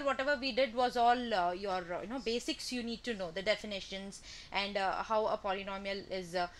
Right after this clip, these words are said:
uh, defined, or, you know, what is degree, coefficient, constant, all those things. Okay, this is that, that was the basics. Okay, and that's more easier one also. Here this is all the solving part. Okay, how to solve. So we are going to look at these numerical problems.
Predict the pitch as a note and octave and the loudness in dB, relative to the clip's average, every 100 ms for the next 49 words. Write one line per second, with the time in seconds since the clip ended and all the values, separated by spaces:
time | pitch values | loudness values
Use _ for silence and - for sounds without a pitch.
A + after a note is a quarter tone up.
0 | - - F#3 F3+ F#3 - F#3 F#3 F#3 F#3 | -16 -6 -4 -2 -4 0 0 0 -2 0
1 | F3 E3+ F3 F#3 F#3 F#3+ F3 E3+ F3 F3 | 0 0 -2 -2 -2 -4 -8 -6 -8 -6
2 | F#3+ F3 F#3+ F3+ F#3 F3 G3 F3+ - F#3 | -4 -4 -4 -8 -8 -8 -6 -6 -6 -12
3 | - B3 B3+ G#3 - F3+ E3 A3 A#3+ A#3+ | -2 0 2 0 -4 -10 -8 -6 -4 -6
4 | A3+ - G#3 A#3 G#3+ B3 C#4+ C4 B3 F#3+ | -6 -2 0 0 0 0 -2 -4 -4 -4
5 | F3+ D#3 - - D4 G4 - - A3 A3+ | -6 -8 -12 -6 -4 -6 -8 -4 0 2
6 | A3+ A#3+ A#3+ B3 - A#3+ G3 B3 A#3 F3+ | 2 0 0 -2 -2 -4 0 2 4 2
7 | D#3 C#3+ - F#4+ - - - F4 G4 B3+ | -4 -10 -4 -4 -4 -12 -6 2 2 2
8 | F4+ F#4+ C4+ A#3 C#4 F4 - G#3 A3 A#3+ | 0 -2 0 0 2 0 2 0 0 -4
9 | F#3+ C#3 - - G4+ - A3+ - - C4 | -4 -8 -6 -4 -4 -2 -4 -4 -4 4
10 | A#3+ F3+ D#3 - - - A3 B3+ A#3+ B3 | 4 4 -2 -16 -16 -12 -4 0 0 0
11 | B3+ E4 - G#3+ A3 A3+ F#3+ G#3+ G#3 G#3+ | -2 -4 -6 -4 -2 -2 -2 -6 -6 -6
12 | A#3 B3 A3+ G3 F3 D#3+ D#4+ A4 | -4 -4 -4 -6 -6 -4 -4 -8